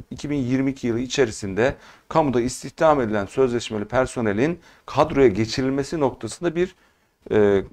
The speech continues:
karar alındı ve burada bir görüş ortaya kondu ve burada bir anlaşmaya varıldı, imza atıldı.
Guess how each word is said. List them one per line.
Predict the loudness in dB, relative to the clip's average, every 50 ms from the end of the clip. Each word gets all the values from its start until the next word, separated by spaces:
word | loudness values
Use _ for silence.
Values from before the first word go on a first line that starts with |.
| -18 -20 -18 -10 -2
karar | 4 6 8 8 8 6 4 0 2
alındı | 2 2 2 0 -4 -6 -4 0
ve | 0 0 2
burada | 2 2 4 4 4
bir | 4 4
görüş | 2 4 4 2 2 0
ortaya | -4 -4 -4 -4 -6 -6
kondu | -4 -4 -4 0 2 4
ve | 4 4 4
burada | 2 2 4 4 2 2
bir | 0 -2 2 2 2
anlaşmaya | 4 2 0 -2 -2 -2 0 0 2
varıldı, | 0 0 -2 0 0 0 -2 -2 _ -20 _ _ -4
imza | -2 0 2 4 6 6
atıldı. | 6 4 2 -2 -10 -10 -10